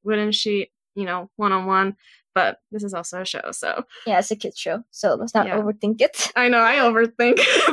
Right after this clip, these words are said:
Speaker 1: but
Speaker 2: I mean, that's what we're doing. We're overthinking it.
Speaker 1: Yeah, 'cause I
Speaker 2: It's
Speaker 1: know we
Speaker 2: fun.
Speaker 1: can't compare it to reality to T V show, but it's like, if it's reality, I feel like people will be, real life Alia would be like, "Huh, that necklace looks like my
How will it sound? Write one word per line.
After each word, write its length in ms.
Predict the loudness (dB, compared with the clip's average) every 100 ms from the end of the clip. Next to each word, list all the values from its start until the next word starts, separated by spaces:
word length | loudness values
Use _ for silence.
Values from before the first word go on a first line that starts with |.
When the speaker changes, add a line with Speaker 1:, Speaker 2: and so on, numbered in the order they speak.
| 2
Speaker 1:
but 20 |
Speaker 2:
I 200 | 2 0 -4 -20 -2
mean, 120 | 4
that's 160 | 4 6
what 140 | 6
we're 140 | 6 4
doing. 280 | 4 4
We're 180 | 6 6
overthinking 540 | 2 0 -2 2 4 4
it. 160 | 2 -2
Speaker 1:
Yeah, 280 | 0 2 0 -6 -10 -10
'cause 300 | -14 -14 -20 _ _ _ _ -2
I 40 |
Speaker 2:
It's 60 | 2
Speaker 1:
know 80 | 4
we 80 | 4
Speaker 2:
fun. 80 | 4
Speaker 1:
can't 160 | 0
compare 320 | -2 -2 2 2
it 80 | 2
to 280 | 4 4
reality 640 | 4 2 4 2 -2 -4 -2
to 340 | -2 -4 -6 -10
T 120 | -4
V 80 | -2
show, 160 | -2 0
but 220 | 0 0
it's 140 | -4 0
like, 220 | 0 0
if 120 | 0 0
it's 200 | 0 0
reality, 360 | 2 2 0
I 80 | -2 -4 -6
feel 80 | -6
like 120 | -6
people 260 | -10 -10 -10
will 100 | -12
be, 140 | -16 _ _ _ _ _ _ _ 0
real 180 | 2 4
life 220 | 2 2
Alia 320 | 2 4 6
would 100 | 4
be 80 | 2
like, 260 | -2 -2 -2
"Huh, 220 | 2 2
that 180 | 4 0
necklace 420 | -2 -6 -6 -6 -6
looks 180 | -8 -4
like 200 | -4 -4
my 360 | -6 -4 -2